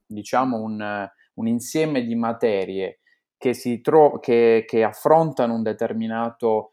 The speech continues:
ehm, settore, ehm, professionale e capisci, ehm, nell'età venti, venticinque anni cosa vuol dire andare a, a, ehm, a studiare nel concreto quotidianamente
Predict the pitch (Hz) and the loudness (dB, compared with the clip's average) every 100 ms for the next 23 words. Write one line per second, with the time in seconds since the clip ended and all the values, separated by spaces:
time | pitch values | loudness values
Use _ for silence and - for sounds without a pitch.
0 | _ - 104 104 - 113 - - 151 135 | _ -8 -6 -6 -4 -4 -4 4 6 8
1 | 117 104 98 _ - 101 - 98 107 - | 6 2 -4 _ -8 -8 -6 -6 -6 -6
2 | 135 131 110 107 117 135 139 _ - 127 | -2 -2 0 0 2 0 -2 _ -6 -6
3 | - 151 151 156 - - 117 110 104 107 | 2 2 4 -2 -4 -6 -4 -4 0 2
4 | 104 107 110 117 117 127 131 107 - 110 | 2 0 -2 0 0 4 6 4 0 -6
5 | 113 120 120 113 101 104 - 110 - 123 | -2 0 -2 -6 -10 -12 -12 -12 -8 -6
6 | 135 127 120 127 123 135 131 127 131 139 | -2 -2 -2 -2 -2 -2 0 0 2 0
7 | 147 139 123 120 123 123 113 117 120 _ | 0 0 2 4 4 4 2 2 -2 _
8 | _ - 110 123 - 113 110 110 110 107 | _ -6 -2 -2 -2 -4 -2 -4 -4 -6
9 | - - 135 131 117 107 104 113 - 120 | -6 -6 2 6 6 4 -2 -6 -4 -6
10 | 117 120 110 - 98 - _ - 147 143 | -2 0 0 -2 -4 -6 _ 2 2 2
11 | 120 120 127 135 120 120 120 - 135 143 | 2 2 4 2 2 0 -4 -2 0 0